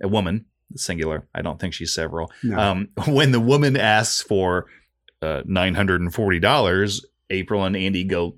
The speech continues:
Speaker 1: "Zoinks!" <laughs> and have a minor freak out moment. N-, clearly, neither of them expected it to be so expensive.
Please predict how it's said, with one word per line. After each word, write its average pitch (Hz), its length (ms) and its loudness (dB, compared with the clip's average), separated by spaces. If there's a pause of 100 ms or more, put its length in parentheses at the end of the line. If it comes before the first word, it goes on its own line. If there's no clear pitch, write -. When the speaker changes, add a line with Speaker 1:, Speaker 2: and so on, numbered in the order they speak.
Speaker 1:
"Zoinks!" 392 720 2 (1040)
<laughs> 220 80 2
and 170 120 2
have 160 160 2
a 135 240 2
minor 151 260 4
freak 151 380 0
out 127 240 4
moment. 117 400 2 (280)
N-, 147 260 4
clearly, 202 600 2
neither 127 420 4
of 107 120 2
them 101 160 2
expected 98 560 -2
it 90 120 -2
to 101 60 -4
be 90 180 -4
so 85 520 -2
expensive. 82 720 -4